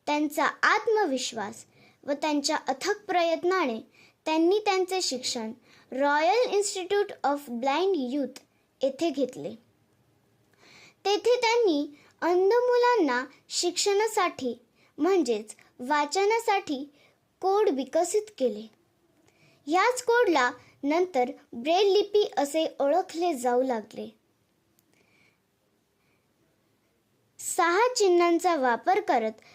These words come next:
चौसष्ट अक्षर आणि चिन्हांचा शोध लावला. त्यामध्ये त्यांनी विरामचिन्ह, अक्षर,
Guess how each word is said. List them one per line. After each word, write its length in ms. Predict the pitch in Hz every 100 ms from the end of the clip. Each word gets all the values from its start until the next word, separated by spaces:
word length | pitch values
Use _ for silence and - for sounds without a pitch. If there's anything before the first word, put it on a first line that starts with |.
| _ -
चौसष्ट 540 | 320 330 415 427 427 427
अक्षर 400 | 277 277 - 226 214 - _ _
आणि 380 | 330 381 254 269 - _ -
चिन्हांचा 560 | 349 349 403 415 392 403
शोध 280 | - 247 240
लावला. 400 | 277 254 - 226 - _ _ _ _ _ _ _ _ _ _ _ _ _ _ _ -
त्यामध्ये 540 | 370 466 480 359 403
त्यांनी 500 | 403 403 370 247 226 - - -
विरामचिन्ह, 920 | 247 302 311 370 453 - 311 254 214 220 - _ -
अक्षर, 440 | 415 - -